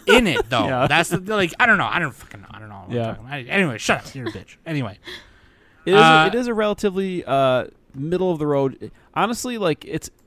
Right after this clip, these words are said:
Speaker 1: to, to me, it is a little bit middle of the road. I wouldn't say it's the best thing ever, but it has
Speaker 2: Yeah.
Speaker 1: good fights. So.
Speaker 2: Yeah. Middle of the road, maybe a little bit higher than middle of the road. Maybe.
Speaker 1: And they have, like, thirty-year-old high schoolers. <laughs>
Speaker 2: Yeah, the one guy
Speaker 1: The
Speaker 2: who's
Speaker 1: one
Speaker 2: like,
Speaker 1: guy.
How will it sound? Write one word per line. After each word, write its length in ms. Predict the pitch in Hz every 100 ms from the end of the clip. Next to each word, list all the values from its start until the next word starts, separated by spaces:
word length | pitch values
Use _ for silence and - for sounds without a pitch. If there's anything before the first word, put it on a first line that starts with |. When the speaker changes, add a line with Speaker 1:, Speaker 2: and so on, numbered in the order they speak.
| _
Speaker 1:
to, 140 | - -
to 280 | - - 147
me, 300 | 165 202 170
it 120 | 139
is 120 | 139
a 40 |
little 180 | 131 127
bit 120 | 120
middle 180 | 117 113
of 60 | 113
the 80 | 113
road. 220 | 117 98
I 60 | 131
wouldn't 280 | 151 135
say 400 | 123 131 120 117 -
it's 160 | - -
the 60 |
best 220 | 117 113 -
thing 140 | 117
ever, 240 | 113 113
but 200 | 110 110
it 40 | 160
has 80 | 160
Speaker 2:
Yeah. 140 | 104
Speaker 1:
good 80 | 110
fights. 400 | - 107 - -
So. 160 | - 131
Speaker 2:
Yeah. 240 | 120 92 - - _ _ - _ _ -
Middle 300 | 156 175 165
of 40 | 156
the 80 | 139
road, 280 | 123 120 120
maybe 180 | 127
a 20 | 120
little 140 | 117
bit 120 | 113
higher 240 | 107 110 107
than 120 | 107
middle 180 | 107 107
of 60 |
the 60 | 104
road. 380 | 104 107 104 104
Maybe. 160 | 110 104
Speaker 1:
And 60 | 123
they 40 |
have, 160 | 135 131
like, 140 | 131
thirty-year-old 640 | - 143 143 135 131 127 117
high 120 | 120
schoolers. 520 | 113 - 110 113 147 -
<laughs> 40 | - - - - 403 - 403
Speaker 2:
Yeah, 200 | 139 139
the 100 | 131
one 220 | 127 123 127
guy 220 | 127 131
Speaker 1:
The 80 | 156
Speaker 2:
who's 80 |
Speaker 1:
one 100 | 147
Speaker 2:
like, 80 | 147
Speaker 1:
guy. 300 | 123 120 147